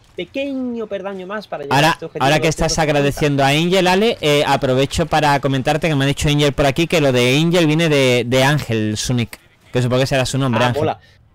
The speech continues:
Speaker 1: Eh, yo pensé por un momento que a lo mejor vendría de Angel el personaje de Final Fantasy.
Speaker 2: Tengo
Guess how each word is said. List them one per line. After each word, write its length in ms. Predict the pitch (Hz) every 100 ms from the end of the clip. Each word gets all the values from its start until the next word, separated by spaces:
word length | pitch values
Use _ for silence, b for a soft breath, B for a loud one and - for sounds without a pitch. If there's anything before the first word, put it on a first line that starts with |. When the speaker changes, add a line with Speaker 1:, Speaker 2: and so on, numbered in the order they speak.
| -
Speaker 1:
Eh, 460 | 127 131 131 131 131
yo 120 | 127
pensé 320 | 165 196 220
por 100 | 208
un 80 | 208
momento 320 | 202 190 208
que 60 | 214
a 20 |
lo 80 | 180
mejor 220 | 147 156
vendría 320 | 160 185 196
de 200 | 196 160
Angel 240 | 180 196 220
el 120 | 214
personaje 400 | 170 - 147 180
de 80 | 185
Final 260 | 180 143
Fantasy. 240 | 117 170 139
Speaker 2:
Tengo 180 | 156